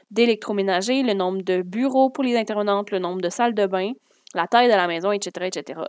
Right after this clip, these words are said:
Donc, euh, le reste, après, c'est à vous de voir. Vous pouvez faire absolument ce que vous voulez tant que vous mettez pas de C C. Donc, vous avez jusqu'au vingt-quatre mai si vous voulez le faire. Et, euh, comme je le répète, si vous me taguez pendant vos, vos, vos créations sur Instagram,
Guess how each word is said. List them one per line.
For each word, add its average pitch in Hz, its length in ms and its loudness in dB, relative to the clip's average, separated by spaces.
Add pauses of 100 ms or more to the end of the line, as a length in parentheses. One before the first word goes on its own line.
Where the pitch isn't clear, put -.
Donc, 175 260 -8
euh, 165 60 -2
le 160 80 -2
reste, 220 220 -4
après, 220 240 -4
c'est - 220 -8
à 190 120 -4
vous 196 140 -6
de 175 80 -10
voir. 175 340 0
Vous 196 60 -10
pouvez 180 200 -14
faire 175 220 -12
absolument 226 380 -4
ce - 80 -12
que 277 100 -4
vous 233 60 -4
voulez 196 240 -6
tant 214 160 -4
que 202 40 -8
vous 185 60 -10
mettez 170 220 -10
pas 233 120 -2
de 254 60 -6
C - 160 -8
C. - 240 -10 (400)
Donc, 202 260 2
vous 190 100 -6
avez 170 120 0
jusqu'au 294 300 -4
vingt-quatre 202 360 -2
mai 208 140 -4
si 277 200 -8
vous 254 120 -8
voulez 202 480 -6
le 180 100 -8
faire. 185 380 -4 (120)
Et, 262 340 0
euh, 180 200 -4
comme 226 320 -2
je 208 140 -2
le 214 120 2
répète, 196 400 -4 (280)
si - 160 -2
vous 240 180 0
me 202 140 2
taguez 254 600 0 (260)
pendant 208 280 2
vos, 185 680 -2
vos, 185 240 -4
vos 180 200 -4
créations 208 500 -4
sur - 180 -6
Instagram, 196 680 0